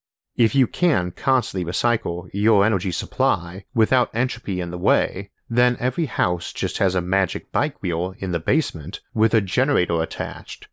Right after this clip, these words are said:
and is super insulated to not lose heat.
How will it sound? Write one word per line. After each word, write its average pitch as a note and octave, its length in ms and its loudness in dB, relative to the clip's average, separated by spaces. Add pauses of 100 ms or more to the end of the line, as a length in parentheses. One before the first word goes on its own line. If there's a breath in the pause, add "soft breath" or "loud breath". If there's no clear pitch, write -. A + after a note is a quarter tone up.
and A#2+ 240 0
is A#2 140 4
super A2+ 420 2
insulated F#2 640 -2
to - 140 0
not G2+ 260 2
lose F2+ 320 -4
heat. - 480 -6